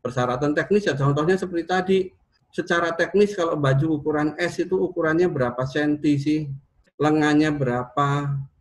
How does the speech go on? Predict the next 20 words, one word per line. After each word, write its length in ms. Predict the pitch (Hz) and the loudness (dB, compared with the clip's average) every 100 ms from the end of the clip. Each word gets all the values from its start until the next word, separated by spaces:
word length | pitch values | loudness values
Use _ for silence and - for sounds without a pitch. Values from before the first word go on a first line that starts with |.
| _ _ | _ _
Lehernya 640 | 147 143 139 135 139 147 | 0 4 4 4 2 0
berapa? 720 | 143 127 120 - 143 139 147 151 | 0 -2 -2 -2 0 2 0 -2
Lebarnya 560 | 127 120 123 123 143 | -4 -2 -2 0 0
dan 160 | 120 117 | 0 -2
sebagainya. 560 | - 113 107 120 135 | -6 -6 -4 -2 0
Dan 240 | 143 156 180 | 2 0 2
itu 400 | 165 135 196 208 190 | 0 2 -2 0 0
tidak 320 | 165 143 139 | 0 0 0
dipaksakan 880 | 135 123 - 127 120 - 165 180 147 | -4 -4 -6 -6 -6 -2 2 2 2
oleh 240 | 147 139 | 0 0
pemerintah 800 | 139 139 135 127 120 156 170 - | 0 2 2 0 0 -2 -4 -4
untuk, 560 | 147 131 - 175 349 _ _ - | -4 -4 -2 -2 -4 _ _ -4
misalnya 400 | 151 139 123 156 | -2 0 0 0
pemerintah 640 | 156 147 139 135 170 170 - _ _ _ | 2 2 2 2 0 -2 -10 _ _ _
membuat 440 | 156 147 139 135 135 | 2 4 6 4 0
satu 280 | 127 147 143 | -4 -4 -4
persyaratan 600 | 139 139 131 131 139 139 | 0 0 0 0 -2 -2
teknis 400 | 131 170 180 - | 0 4 4 2
terus 320 | 151 147 139 | -2 0 0
langsung, 480 | 135 135 185 180 | 0 2 4 4